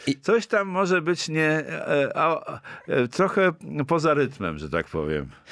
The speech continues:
Speaker 1: Bo na przykład w pierwszym meczu sezonu, to znaczy w pierwszym meczu sezonu dla Clippers, to były derby Los Angeles z
Speaker 2: No, słuchaj,
Speaker 1: Lakers.
Speaker 2: Reggie Jackson ma w tej chwili średnią punktów siedem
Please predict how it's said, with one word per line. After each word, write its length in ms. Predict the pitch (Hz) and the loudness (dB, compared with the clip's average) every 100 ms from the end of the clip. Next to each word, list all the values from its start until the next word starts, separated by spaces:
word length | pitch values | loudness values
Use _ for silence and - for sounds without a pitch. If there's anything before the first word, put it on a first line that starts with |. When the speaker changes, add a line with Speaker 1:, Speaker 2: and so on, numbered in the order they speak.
| - - | -6 0
Speaker 1:
Bo 120 | 127 | 2
na 120 | 135 | 2
przykład 360 | - 156 180 - | 0 2 2 0
w 220 | 131 - | -8 -6
pierwszym 480 | - 160 151 165 151 | 2 2 2 0 2
meczu 260 | 147 143 127 | 2 0 0
sezonu, 540 | 143 123 110 104 123 | 2 4 2 2 0
to 120 | 123 | 0
znaczy 220 | 120 - | 2 2
w 80 | 123 | 0
pierwszym 360 | 147 143 - 127 | 2 2 2 2
meczu 260 | 127 131 | 2 0
sezonu 360 | 123 120 117 120 | 0 0 2 2
dla 200 | 110 131 | 2 2
Clippers, 600 | 135 156 - - - - | 2 -2 -2 -6 -8 -6
to 100 | 117 | -2
były 200 | 110 117 | 2 2
derby 300 | 107 131 123 | 2 2 2
Los 200 | 120 113 | 0 2
Angeles 380 | 127 113 107 101 | 0 2 2 0
z 60 | 98 | 0
Speaker 2:
No, 80 | |
słuchaj, 220 | 101 127 120 | 2 4 4
Speaker 1:
Lakers. 260 | 127 160 | 2 2
Speaker 2:
Reggie 200 | 170 120 | 0 2
Jackson 320 | 127 120 156 139 | 0 0 -2 0
ma 260 | 127 127 | 2 0
w 60 | 123 | 0
tej 180 | 131 113 | 0 0
chwili 480 | 117 107 120 123 123 | 0 2 2 2 0
średnią 560 | - 113 110 104 117 110 | -2 2 2 2 -2 0
punktów 600 | 110 101 - 113 117 - | -2 -4 0 -2 -2 -4
siedem 560 | - 104 104 110 117 | 0 0 2 0 0